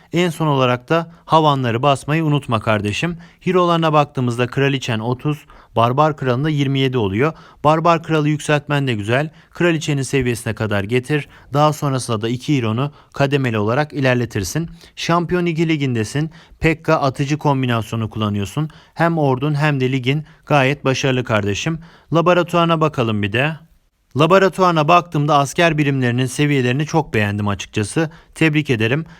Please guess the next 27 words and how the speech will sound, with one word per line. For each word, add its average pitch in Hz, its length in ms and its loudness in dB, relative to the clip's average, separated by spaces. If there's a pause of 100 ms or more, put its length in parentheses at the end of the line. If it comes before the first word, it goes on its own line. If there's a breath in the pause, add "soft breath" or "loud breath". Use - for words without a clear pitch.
(120)
Yükseltmen 170 580 0
gereken 156 480 0
bir 165 40 0
madenci 147 600 2
var 110 120 2
ilk 113 260 -4
olarak. 117 400 0 (220 loud breath)
Madencini 147 680 0
direkt 143 320 0 (240 soft breath)
belediye 139 400 2
binası 135 360 -2
onun 139 220 0
max 143 280 2
seviyesine 110 500 0
kadar 143 260 0
getir. 139 440 -2 (280 loud breath)
Daha 170 200 4
sonrasında 127 600 -2
da 147 180 0 (300 loud breath)
binicini, 147 600 0 (100)
zehir 139 440 0
büyüsünü 135 400 -2
ve 127 140 0
dondurma 127 500 0
büyüsünü 135 420 -2 (240 loud breath)
basabilirsin 135 640 -2
kardeşim. 107 600 -2